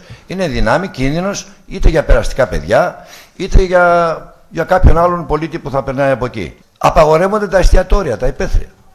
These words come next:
Δηλαδή, τι θα κάνουν οι σύλλογοι γονέων; Δεν θα κάνουνε την Τζικνοπέμπτη; Απαγορεύεται. Τι θα κάνουν οι σύλλογοι που,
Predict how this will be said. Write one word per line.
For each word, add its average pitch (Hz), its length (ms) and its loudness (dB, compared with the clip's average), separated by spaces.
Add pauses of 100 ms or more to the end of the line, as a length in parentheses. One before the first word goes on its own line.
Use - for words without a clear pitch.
(440)
Δηλαδή, 170 180 -4
τι - 100 4
θα - 120 8
κάνουν 180 220 0
οι 160 40 -6
σύλλογοι 123 420 4
γονέων; 95 420 -6 (140)
Δεν 104 160 0
θα 123 100 8
κάνουνε 131 540 -2 (300)
την 120 80 -20
Τζικνοπέμπτη; 151 800 -8 (220)
Απαγορεύεται. - 640 2 (960)
Τι - 120 4
θα - 100 8
κάνουν 190 260 0
οι 156 40 -8
σύλλογοι 143 440 0
που, 135 380 -4